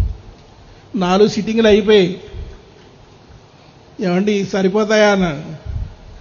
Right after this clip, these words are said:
"వస్తుండండి సరదాగా." అన్నాను. "ఏమిటి సరదానా?" చూపిస్తాడు ఆయన పది నిమిషాలు, అరుపులు కేకలు పెట్టిస్తాడు ఆయన, కానీ తర్వాత పరుగులు పెట్టిస్తాడు.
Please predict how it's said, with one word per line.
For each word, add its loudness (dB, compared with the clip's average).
"వస్తుండండి 2
సరదాగా." 4
అన్నాను. 0
"ఏమిటి 0
సరదానా?" 4
చూపిస్తాడు 4
ఆయన 8
పది 4
నిమిషాలు, 6
అరుపులు 4
కేకలు 2
పెట్టిస్తాడు 0
ఆయన, -4
కానీ -2
తర్వాత -2
పరుగులు 0
పెట్టిస్తాడు. -8